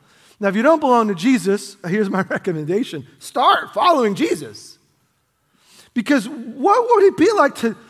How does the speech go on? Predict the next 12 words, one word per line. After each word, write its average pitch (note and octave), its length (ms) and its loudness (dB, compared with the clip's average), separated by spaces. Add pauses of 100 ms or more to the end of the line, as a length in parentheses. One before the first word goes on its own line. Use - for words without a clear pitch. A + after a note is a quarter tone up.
(220)
to A#3+ 140 0
live C4+ 300 2
your C#4+ 200 0
life C4 420 0
your A3+ 240 4
own A#3+ 300 4
way C4 400 0 (360)
and A#3 280 2
miss - 520 0
the A#3 180 4
amazing D4 680 0
thing G#3 480 -4